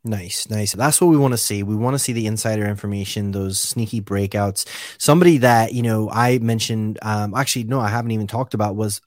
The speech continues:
a guy that I found really interesting watching his trajectory was actually Austin Eckler. So Austin Eckler, as we know, kind of came along and was just second fiddle to,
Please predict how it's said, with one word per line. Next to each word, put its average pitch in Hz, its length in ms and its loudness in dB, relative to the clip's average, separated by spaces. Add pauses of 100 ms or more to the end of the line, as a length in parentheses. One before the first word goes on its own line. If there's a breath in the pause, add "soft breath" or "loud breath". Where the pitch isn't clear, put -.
(180)
a 110 60 -6
guy 139 180 0
that 123 120 0
I 113 60 -2
found 113 220 -2
really 107 220 0
interesting 107 480 -6
watching 107 300 -2
his 101 120 -6
trajectory 107 720 -4
was 104 460 -4
actually 107 380 -6
Austin 107 340 -4
Eckler. 113 320 -2 (480 loud breath)
So 123 200 4
Austin 143 320 4
Eckler, 117 240 2
as 107 120 0
we 107 100 -2
know, 120 440 2
kind 110 180 -4
of 104 80 -6
came 123 180 -4
along 107 300 0
and 104 100 -2
was 101 100 -4
just 101 180 -4
second 110 280 -6
fiddle 104 300 -4
to, 104 500 -6